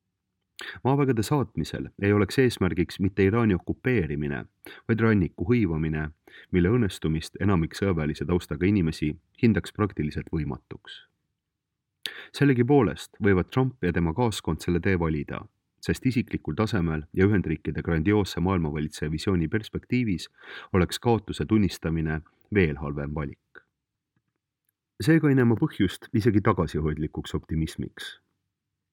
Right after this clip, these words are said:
Kui ühiskond või valitsev klikk hakkab koost lagunema ning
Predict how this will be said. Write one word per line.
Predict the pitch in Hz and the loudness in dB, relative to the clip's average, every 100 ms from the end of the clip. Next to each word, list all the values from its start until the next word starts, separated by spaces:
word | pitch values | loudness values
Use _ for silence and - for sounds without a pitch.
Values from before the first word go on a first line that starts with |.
| _ | _
Kui | - 117 139 | 0 2 4
ühiskond | 101 - 87 82 - - - | 2 0 0 0 -4 -6 6
või | 98 95 | 6 6
valitsev | 113 117 - 80 | 4 2 2 -2
klikk | - 135 - - | 0 -4 -2 -4
hakkab | - 90 | -2 -2
koost | - 127 - | 0 0 -2
lagunema | 85 78 80 80 76 78 - _ | -4 -2 -2 -2 -4 -6 -12 _
ning | 95 85 | 0 0